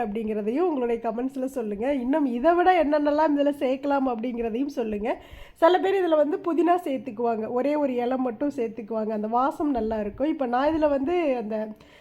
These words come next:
அ, சப்ஜா விதை இருக்குதுல்ல, அதை வந்து ஊற வச்சுட்டேன். ஊற வச்சுட்டு அதை சேர்த்துக்கிட்டேன். ஒரு, ஒரு ஸ்பூன் இருக்கும் அந்த அளவுக்கு வந்து சேர்த்துக்கிட்டேன்.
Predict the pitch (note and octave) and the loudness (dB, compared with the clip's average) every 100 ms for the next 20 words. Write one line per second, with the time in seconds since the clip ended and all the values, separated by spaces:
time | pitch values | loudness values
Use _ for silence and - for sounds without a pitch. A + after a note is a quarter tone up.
0 | - - A3+ A3 A3+ B3+ - D4 C4+ D#4 | -20 -18 -8 -6 -6 -6 0 2 2 6
1 | F#4+ D4+ A#3+ A#3 G#3 G#3+ G#3 D4+ G4+ - | 6 6 2 -2 -4 -6 -2 -2 -4 -8
2 | - - B3 C#4 D#4 C#4 E4+ E4+ C4+ D4+ | -20 -6 -2 2 2 2 0 0 0 2
3 | C#4+ A#3 - G#3 B3 D4+ C4 C4 A3+ - | 0 -2 -8 -4 -2 0 0 0 -4 -6
4 | D4+ C4+ A#3+ C#4 C#4 A3 A#3 G#3 G#3 - | -2 -2 -2 -4 -6 -6 -8 -10 -8 -10
5 | - - - - - - C#4+ D4 E4 G#4 | -12 -20 -20 -20 -8 0 4 6 6 4
6 | - G4+ F#4 F4 C#4 - E4 - A#3+ B3 | 2 2 2 2 0 0 0 0 -4 0
7 | C#4+ C#4+ C#4+ C#4 B3 D4+ E4 B3 A3+ A#3 | 2 2 0 -2 -2 -4 -2 -2 -2 -6
8 | G#3 A3 C4+ | -8 -4 -2